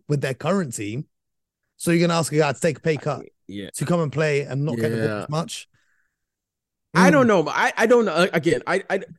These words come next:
Speaker 2: listen, I don't know. I, I, I'm, I, I like, like, at the beginning of the season, I like, I like Dallas's team. I, I like their team. You and I talked about it. I was like,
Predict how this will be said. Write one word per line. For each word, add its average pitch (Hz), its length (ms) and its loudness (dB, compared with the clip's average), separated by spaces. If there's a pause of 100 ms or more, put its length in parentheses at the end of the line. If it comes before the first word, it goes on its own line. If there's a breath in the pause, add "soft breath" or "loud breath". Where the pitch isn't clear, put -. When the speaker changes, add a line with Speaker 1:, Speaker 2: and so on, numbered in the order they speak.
Speaker 2:
listen, - 320 -8 (520)
I 185 100 0
don't 170 240 2
know. 90 240 -10 (140)
I, 135 260 -4 (340)
I, 165 400 0
I'm, 170 280 -2
I, 147 260 -4
I 143 140 -2
like, 170 360 -2 (1300)
like, 156 220 -10
at 180 80 -6
the 165 60 -4
beginning 247 260 0
of 226 40 -2
the 165 40 -4
season, 254 280 -2
I 233 140 -4
like, 220 380 -4
I 165 120 -4
like 220 240 0
Dallas's 208 400 0
team. 233 400 -6 (360)
I, 269 140 0
I 254 140 0
like 294 220 2
their 370 140 4
team. 175 320 2
You 311 160 4
and 311 80 -2
I 339 80 0
talked 339 260 0
about 190 220 -2
it. - 20 0
I 160 60 0
was 190 140 -6
like, 220 180 -6